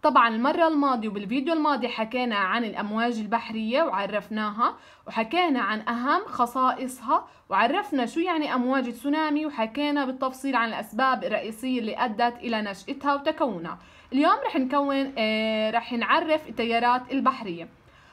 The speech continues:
طبعًا بالبداية حكينا إنه مياه البحار والمحيطات دائمة الحركة أو محركتها مستمرة، ما بتعرف لا هدوء ولا سكون، فبالتالي بينشأ عنها هذه الأمواج وهاي التيارات البحرية.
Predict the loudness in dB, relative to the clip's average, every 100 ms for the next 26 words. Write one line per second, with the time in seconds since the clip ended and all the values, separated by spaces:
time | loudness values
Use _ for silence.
0 | -20 _ 4 8 8 6 2 -2 -2 0
1 | 2 4 4 0 -4 -2 -2 -2 -2 2
2 | 2 2 0 0 0 0 0 -2 -4 -6
3 | -2 2 2 2 -4 -4 -2 -2 2 2
4 | 0 -8 -6 0 2 2 0 -2 -4 -2
5 | -2 0 0 -2 -4 -2 2 2 0 0
6 | 0 0 -4 0 0 0 0 -2 -2 -2
7 | 0 0 0 -10 -2 2 2 4 4 4
8 | 2 0 0 0 -2 0 0 0 -2 -6
9 | -6 -4 -4 -4 0 2 2 2 0 0
10 | 2 2 2 0 -2 0 0 -2 -2 -2
11 | -2 -2 -2 0 2 0 -4 -6 -2 0
12 | 0 0 -2 0 0 -2 -8 -10